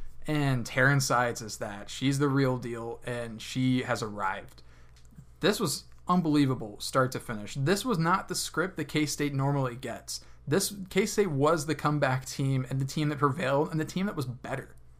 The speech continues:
in the end. K-State outplayed Iowa. And that says a lot. And we're now at a, a point in time where K-State's probably gonna be in the top fifteen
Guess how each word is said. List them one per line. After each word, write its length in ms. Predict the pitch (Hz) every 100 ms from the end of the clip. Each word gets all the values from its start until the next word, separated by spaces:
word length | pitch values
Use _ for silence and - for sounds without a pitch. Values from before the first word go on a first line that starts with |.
| - -
in 140 | 160
the 140 | 139
end. 180 | 120 113 -
K-State 420 | 175 190 - 185
outplayed 540 | 127 143 147 135 135 123
Iowa. 420 | 113 113 - - - - - -
And 440 | 156 151 139 123 120 - - - - -
that 380 | 143 127 139 190
says 160 | 202 165
a 60 |
lot. 400 | 135 147 104 - -
And 420 | 143 143 131 120 - - - - -
we're 160 | 151 190
now 360 | 180 175 175
at 160 | 151 156
a, 180 | 139 131
a 40 |
point 260 | 131 156 147
in 60 |
time 260 | 131 139 147
where 60 | 131
K-State's 520 | - - - 185 -
probably 360 | 131 165 190
gonna 160 | 165 170
be 400 | 135 143 160 151
in 100 | 147
the 80 | 135
top 480 | - 131 127 - -
fifteen 640 | 131 135 - 113 127 220